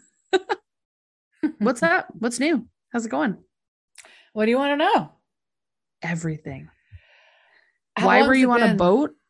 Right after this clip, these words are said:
Speaker 1: It's been, it's been a little while. I recently
Speaker 2: Been a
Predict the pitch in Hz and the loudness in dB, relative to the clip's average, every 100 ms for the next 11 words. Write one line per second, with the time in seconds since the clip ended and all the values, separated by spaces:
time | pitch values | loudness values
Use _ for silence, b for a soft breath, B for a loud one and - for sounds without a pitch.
0 | _ 180 170 - 196 190 160 _ _ - | _ -10 -8 -6 -4 -4 -6 _ _ -12
1 | 202 - 240 208 196 185 175 175 233 233 | -8 -2 0 0 0 0 0 -2 -4 -8
2 | - _ _ _ - 202 220 240 247 285 | -20 _ _ _ -2 0 0 -4 0 0